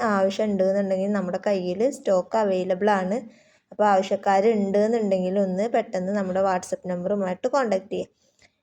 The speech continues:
ഇതേപോലെ ഇവിടെ കുറച്ച് ഗ്ലൂ അറ്റാച്ച് ചെയ്തിട്ട് വേണം നമ്മൾ രണ്ട് കണ്ണും ഇവിടെ വെച്ച് കൊടുക്കാൻ. കണ്ണും കൂടെ വെച്ചപ്പോഴാണ് അതിനൊരു ലുക്ക് കിട്ടിയത് ട്ടോ.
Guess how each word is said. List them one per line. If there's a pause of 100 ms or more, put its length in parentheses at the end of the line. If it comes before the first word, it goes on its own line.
(180)
ഇതേപോലെ
ഇവിടെ
കുറച്ച് (100)
ഗ്ലൂ (100)
അറ്റാച്ച്
ചെയ്തിട്ട്
വേണം
നമ്മൾ (600)
രണ്ട്
കണ്ണും (120)
ഇവിടെ (120)
വെച്ച്
കൊടുക്കാൻ. (1700)
കണ്ണും
കൂടെ
വെച്ചപ്പോഴാണ്
അതിനൊരു (140)
ലുക്ക്
കിട്ടിയത്
ട്ടോ.